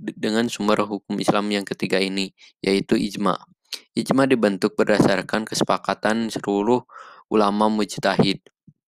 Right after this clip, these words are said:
Ulama yang dimaksud di sini adalah ulama setelah sepeninggalan Rasulullah Shallallahu Alaihi Wasallam. Kesepakatan dari para ulama, ijma tetap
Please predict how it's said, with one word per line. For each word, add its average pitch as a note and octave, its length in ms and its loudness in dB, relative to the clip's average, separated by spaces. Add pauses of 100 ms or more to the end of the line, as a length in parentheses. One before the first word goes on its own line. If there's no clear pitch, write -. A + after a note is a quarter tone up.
(460)
Ulama G#2+ 560 2 (240)
yang A2 160 -2
dimaksud G#2 480 -2
di A2 80 -2
sini G#2+ 240 -4
adalah G2+ 320 2 (1300)
ulama G#2 480 2
setelah A#2 720 0
sepeninggalan G#2 1040 -2 (340)
Rasulullah A2 560 0 (480)
Shallallahu G#2+ 640 -2
Alaihi G2 240 2
Wasallam. F#2+ 400 0 (1040)
Kesepakatan C3 1300 -2
dari G#2+ 320 0 (400)
para - 240 -2
ulama, G2+ 640 2
ijma G#2 640 0
tetap - 400 -2